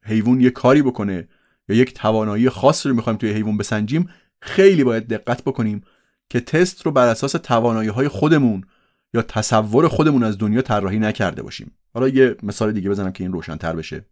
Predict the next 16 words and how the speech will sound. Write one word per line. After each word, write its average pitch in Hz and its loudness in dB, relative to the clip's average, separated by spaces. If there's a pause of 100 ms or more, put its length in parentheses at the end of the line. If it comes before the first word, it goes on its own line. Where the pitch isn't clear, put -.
(640)
مثلاً 160 2
دیده 160 4
بودن 165 0
که 120 4 (140)
فیل 160 -2
می‌تونه 147 -2
با 123 0
خرطومش 139 -2
یه 147 -10
چیزایی 131 2
رو 135 0
بگیره 123 2
از 95 -4
زمین 95 -4
بلند 71 -6
بکنه. - -20